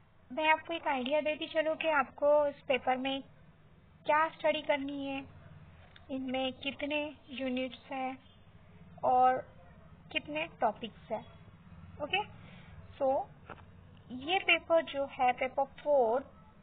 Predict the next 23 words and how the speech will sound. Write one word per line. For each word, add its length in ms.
इसमें 340
आपको 320
four 600
unit 320
की 100
study 380
करनी 420
है, 100
First, 320
second, 380
third 460
and 100
fourth। 580
Four 460
total 420
units 540
आपको 520
मेरे 340
paper 340
में 200
study 360
करने 340
हैं। 240